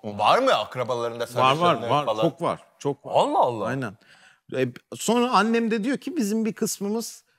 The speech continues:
Speaker 1: e, Suriye tarafından geldi diyor, çok önceden bahsediyor. Dolayısıyla bizim kafalar biraz karışık.
Speaker 2: Evet.
Speaker 1: Anladın mı? Ben bunu bir netleştirmek istiyorum. Mesela yüzde bir Finlandiya çıksa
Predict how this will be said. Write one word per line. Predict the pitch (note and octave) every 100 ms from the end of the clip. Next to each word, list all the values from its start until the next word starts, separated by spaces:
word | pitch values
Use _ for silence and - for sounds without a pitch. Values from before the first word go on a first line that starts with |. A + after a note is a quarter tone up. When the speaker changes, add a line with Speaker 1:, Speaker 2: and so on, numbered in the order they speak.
| _ _ _
Speaker 1:
e, | C#3 D3+ D3+
Suriye | - A3 F3+ D#3
tarafından | D3 C3 A#2+ B2 G#2+ G#2
geldi | G2 F2+ F2 D#2+
diyor, | E2 G2+ - _ _ _ _
çok | D3 - -
önceden | A2+ G#2+ G#2+ G2 G2
bahsediyor. | E2+ - F2+ D#2 G2+ - _ -
Dolayısıyla | F3+ G#3 A3+ B3 F3
bizim | F3 G#3+
kafalar | G3 F#3+ G3 G#3 G3
biraz | G3 G#3+
karışık. | - E3 C3 A#2 _ -
Speaker 2:
Evet. | A#2 G2 F2
Speaker 1:
Anladın | B2+ C#3+ F3+ G#3
mı? | A#2+
Ben | E3 G3 F#3
bunu | G3+ G3
bir | G3+ - _ _
netleştirmek | D#3+ E3+ F3 - D#3+ E3+ D#3+
istiyorum. | - B2 A2+
Mesela | F3+ - E3+
yüzde | D3 F#3 F3 G#3+ D#3+
bir | G3+
Finlandiya | F3+ F#3+ F3+ F3+ F3 E3+
çıksa | - D#3 - F3+ -